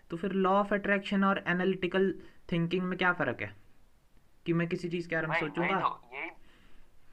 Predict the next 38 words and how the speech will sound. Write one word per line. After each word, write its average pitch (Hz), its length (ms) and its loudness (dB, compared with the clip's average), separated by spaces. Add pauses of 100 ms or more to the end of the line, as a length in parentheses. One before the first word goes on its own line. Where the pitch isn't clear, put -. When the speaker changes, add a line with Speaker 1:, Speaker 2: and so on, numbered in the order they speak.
(320)
Speaker 1:
फिर 151 140 0
मैं 151 260 -4
Speaker 2:
exactly 160 560 -6
यही 165 120 -8
चीज़ 170 200 -12
में 160 100 -2
मैं 143 140 0
कंफ्यूज 127 520 -14
हूँ, 143 160 -14 (220)
Speaker 1:
हम्म। 123 120 -10
Speaker 2:
और 131 80 -6
इसलिए 156 220 -6
मैं 147 120 0
law 135 100 2
of 131 60 0
attraction 135 380 -8
ज़्यादा 123 220 0
पढ़ता 120 340 -6
नहीं 107 140 -10
अभी। - 140 -14 (680)
Speaker 1:
law 175 160 2
of 196 80 -8
attraction 185 580 -4
जो 175 200 0
मेरे 165 220 0
को 170 80 0
लगता 165 280 -2
है 160 80 0
कि 170 120 -4
पॉपुलर 165 460 2
क्यों 156 320 -2
है, 117 320 -6 (680)
वो 160 360 0 (100)
इसीलिए 175 460 -2
क्योंकि 170 580 -2
Speaker 2:
आसान 165 260 2
है 151 100 -4
ना? 196 120 -10